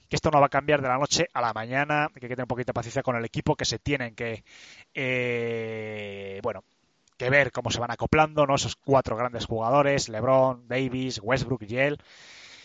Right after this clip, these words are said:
que sí que ha habido rachas, pero que no va a cambiar esto de la noche a la mañana. Entonces, a mí eso, claro, sin ser aficionado, pero me preocupa un poco, y además hemos visto, ¿no? Gente de, de estos ref-, referentes de los Lakers, como Pichu Ruas, que estuvo hace varias semanas poniendo que está preocupado, cero cinco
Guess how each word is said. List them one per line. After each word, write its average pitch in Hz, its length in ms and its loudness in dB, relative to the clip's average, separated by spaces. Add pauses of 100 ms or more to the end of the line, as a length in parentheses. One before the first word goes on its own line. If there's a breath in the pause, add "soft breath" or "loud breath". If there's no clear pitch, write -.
(140 loud breath)
que 135 100 -4
sí 143 120 2
que - 80 0
ha - 20 4
habido 127 220 4
rachas, 180 680 4 (580 loud breath)
pero 139 160 2
que 156 120 2
no 170 100 8
va 160 80 6
a - 20 4
cambiar 143 260 0
esto - 120 0
de 131 60 2
la 127 80 0
noche 127 160 -2
a - 20 0
la 117 80 -4
mañana. 110 240 -10
Entonces, 190 400 0 (640)
a 127 100 -2
mí 147 120 -2
eso, 190 220 4
claro, 170 280 2
sin - 180 -10
ser 127 160 0
aficionado, 143 380 2
pero 226 140 -2
me 131 100 -2
preocupa - 380 4
un 113 100 0
poco, 190 220 4
y - 20 2
además 127 220 -2
hemos 131 200 -2
visto, 147 200 -2
¿no? 170 100 0
Gente 151 240 -4
de, 139 480 -2
de 139 140 -8
estos 143 200 -4
ref-, - 280 -6
referentes 151 640 -2
de 139 60 -2
los 117 160 -4
Lakers, 135 460 -2
como 113 220 -12
Pichu - 240 -2
Ruas, 135 280 2
que 120 80 -6
estuvo 135 160 0
hace 147 100 -2
varias 127 240 -2
semanas 143 320 -4
poniendo 123 300 -6
que 139 40 -8
está 127 140 -4
preocupado, 143 500 2
cero 143 380 4
cinco 165 460 -6